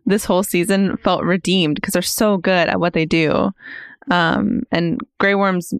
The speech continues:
move to kill those two guys was really awesome.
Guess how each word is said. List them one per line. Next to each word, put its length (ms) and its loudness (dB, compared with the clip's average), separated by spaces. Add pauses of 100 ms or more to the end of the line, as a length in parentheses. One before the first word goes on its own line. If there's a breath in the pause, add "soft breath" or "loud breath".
move 360 2
to 80 -2
kill 240 0
those 180 0
two 160 -2
guys 720 0 (360)
was 220 2
really 220 2
awesome. 480 -2